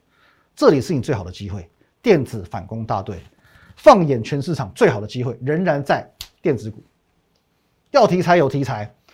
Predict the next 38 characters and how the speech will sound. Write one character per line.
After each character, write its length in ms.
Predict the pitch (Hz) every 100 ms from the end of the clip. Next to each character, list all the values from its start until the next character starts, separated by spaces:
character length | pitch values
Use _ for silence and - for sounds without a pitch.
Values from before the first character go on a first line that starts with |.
| _ -
哦， 100 | 135
相 240 | 196 208
对 160 | 220 170
于 80 | 160
这 100 | 175
些 100 | 175
航 200 | 135 160
运 120 | 147
传 180 | 117 113
产， 140 | 95
其 100 | 131
实 60 | 151
位 140 | 190
阶 180 | 147 151
偏 260 | 151 139
低， 220 | 135 127 131 - _ _ _ _ _
获 260 | 294 233
利 100 | 220
又 80 | 208
超 200 | 202 180
级 120 | 139
漂 200 | 131 135
亮， 180 | 131 - - _ _ _
加 200 | - 190
上 200 | 185 143
筹 340 | - 160 147 156
码 200 | 160 107 -
干 220 | 135 127
净。 240 | 131 101 - _ _ _ _
我 100 | 151
之 80 | 240
前 80 | 220
说 160 | 214
过 140 | 208 143
嘛， 140 | 87
你 100 | 123
之 160 | 131 294
前 320 | 196 156